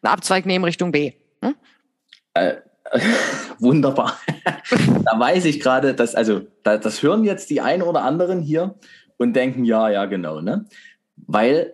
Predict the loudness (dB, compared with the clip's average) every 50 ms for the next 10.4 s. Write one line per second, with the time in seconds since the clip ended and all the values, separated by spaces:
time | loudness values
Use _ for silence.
0 | _ -2 0 0 2 2 2 2 2 0 -2 -6 -4 -4 -4 -4 -4 -2 0 0
1 | 0 0 0 0 0 0 0 0 -4 -4 -4 -4 -4 -4 -4 -6 -8 -12 -20 _
2 | _ -4 -2 -2 -2 -2 0 2 2 2 2 4 4 4 4 4 4 4 4 4
3 | 2 0 0 -2 -2 -2 -2 -2 -2 -2 -2 -2 -6 -14 _ _ -2 -2 0 0
4 | 0 0 0 0 0 2 0 -2 0 0 0 -2 -2 -4 -6 -4 0 2 2 2
5 | 2 2 0 0 0 0 -2 0 0 0 0 0 2 2 2 2 2 0 -2 0
6 | 2 2 2 2 0 -2 0 0 2 2 2 0 -2 0 2 2 4 4 2 0
7 | 0 0 0 0 0 2 2 2 0 0 -4 -4 -2 -2 -2 0 0 0 0 -2
8 | -4 -8 -20 -20 -20 -20 -20 -20 -20 -8 -4 -2 -2 0 0 0 2 2 2 2
9 | 2 2 2 4 4 4 2 0 0 -2 -2 -2 -2 -2 0 0 2 2 2 0
10 | 0 0 0 0 -2 -2 -4